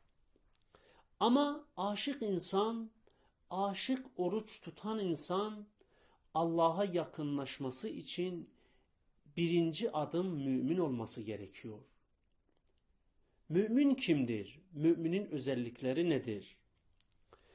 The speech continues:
Mümine beş tane özellik var.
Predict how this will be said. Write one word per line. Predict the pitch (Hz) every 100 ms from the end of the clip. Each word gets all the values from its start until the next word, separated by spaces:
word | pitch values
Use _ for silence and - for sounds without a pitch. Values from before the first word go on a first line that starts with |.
| _ _ -
Mümine | 185 220 220 247 262
beş | 262 262 -
tane | 214 214
özellik | 208 165 160 151 180 185
var. | 117 104 95